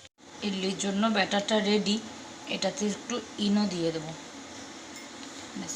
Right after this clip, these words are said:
অল্প ইনো দিয়ে এটা আধ ঘন্টার মতো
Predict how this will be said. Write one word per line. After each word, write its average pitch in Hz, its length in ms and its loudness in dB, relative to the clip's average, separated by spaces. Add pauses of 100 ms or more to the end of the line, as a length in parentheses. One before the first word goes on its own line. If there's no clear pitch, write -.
(100)
অল্প 185 200 -4 (160)
ইনো 185 240 -2
দিয়ে 226 160 4 (1400)
এটা 208 220 2
আধ 175 80 2 (120)
ঘন্টার 196 340 2 (100)
মতো 226 240 0